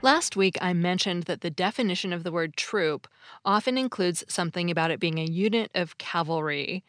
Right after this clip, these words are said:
and I had to re-record that part quite a few times because I kept mispronouncing it as Calvary. The word for troops who ride horses is cavalry. You can trace its origin back to the Latin word caballerius,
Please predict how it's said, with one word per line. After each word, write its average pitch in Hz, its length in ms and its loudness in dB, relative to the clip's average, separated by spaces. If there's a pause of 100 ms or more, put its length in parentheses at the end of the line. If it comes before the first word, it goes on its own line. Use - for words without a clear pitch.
(280)
and 208 160 0
I 214 140 2
had 277 240 0
to 269 100 6
re-record 196 720 2
that 202 240 2
part 214 320 0
quite 294 460 0
a 233 120 4
few 220 280 -4
times 170 480 2
because 220 280 2
I 214 120 2
kept - 480 -2
mispronouncing 196 880 2
it 170 220 -2
as 185 200 -2
Calvary. 160 960 -2 (840)
The 254 100 4
word 311 320 0
for 359 200 -2
troops - 560 0
who 202 100 4
ride 170 220 2
horses 175 640 0
is 185 340 0
cavalry. 151 1080 -4 (440)
You 233 100 4
can 180 180 0
trace 214 360 0
its 185 220 -2
origin 202 460 0
back 214 220 0
to 294 100 -8
the 254 160 2
Latin 185 380 2
word 185 320 0
caballerius, 170 1300 -2